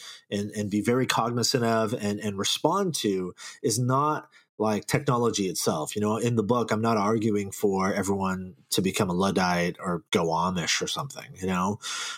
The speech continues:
Um, I think technology put in its rightful place, uh, has a lot of helpful sort of benefits, you know, to human experience. Um,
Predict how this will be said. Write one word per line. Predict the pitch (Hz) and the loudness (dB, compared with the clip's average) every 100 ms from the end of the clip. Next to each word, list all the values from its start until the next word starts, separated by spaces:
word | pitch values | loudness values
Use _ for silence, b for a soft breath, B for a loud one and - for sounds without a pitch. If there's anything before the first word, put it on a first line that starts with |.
| B | B
Um, | 101 98 95 95 98 | 2 2 0 0 0
I | 107 | 0
think | 98 110 | 2 2
technology | - 104 110 104 107 110 107 101 | 2 2 2 2 2 4 4 4
put | 101 117 101 | 2 2 2
in | 98 | 0
its | 92 - | 0 0
rightful | 98 - 101 | 0 0 -2
place, | 98 98 98 98 - - 95 | 2 2 2 2 0 -4 -4
uh, | 90 87 87 | -2 -2 -4
has | - 98 92 92 | -2 0 0 0
a | 95 | 0
lot | 92 98 | 2 2
of | 123 120 | 2 2
helpful | 120 117 - 127 127 123 | 0 -2 0 2 4 2
sort | - 120 | 2 2
of | 107 | 2
benefits, | 113 139 95 - - | 2 2 0 0 -4
you | 90 | -4
know, | 87 101 | -6 -4
to | - - | -2 -2
human | - 95 | -2 -4
experience. | - - - 101 98 135 - - - - - - | -6 -2 0 0 -4 -6 -8 -8 -10 -8 -8 0
Um, | 110 107 104 | 2 2 0